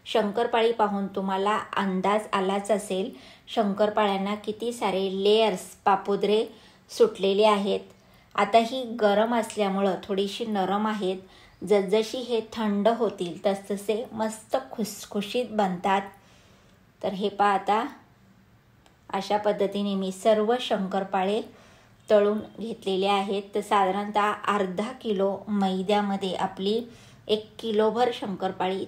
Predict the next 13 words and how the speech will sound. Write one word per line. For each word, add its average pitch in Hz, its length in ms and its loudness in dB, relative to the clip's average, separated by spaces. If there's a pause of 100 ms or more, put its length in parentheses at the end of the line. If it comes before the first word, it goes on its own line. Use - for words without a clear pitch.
(120)
तयार 190 380 2
झालेत. 185 380 -4 (420)
जवळून 208 460 2
दाखवते 196 640 -2
किती 208 200 -4
मस्त 202 520 -2 (680)
यांना 196 320 -2
लेयर 202 380 2
सुटलेले 196 580 -4
आहेत, 202 400 0 (640)
तोडून 202 320 2
पण 226 220 -2 (480)
पाहूया. 185 520 0